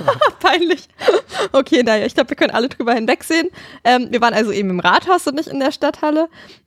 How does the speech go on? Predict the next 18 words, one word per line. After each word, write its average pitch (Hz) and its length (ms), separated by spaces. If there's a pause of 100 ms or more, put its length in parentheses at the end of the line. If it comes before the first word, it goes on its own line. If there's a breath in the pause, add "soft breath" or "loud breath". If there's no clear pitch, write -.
Ähm, 240 520 (1000)
aber, 214 360
ja, 208 120
ja, - 160
und 226 160
sind 220 100
jetzt 214 140
halt 220 100
im 202 100
Theater - 460
<laughs> 330 220
und - 120
das 381 140
ist - 140
auf 240 120
jeden 262 160
Fall 240 140
abgesperrt. - 680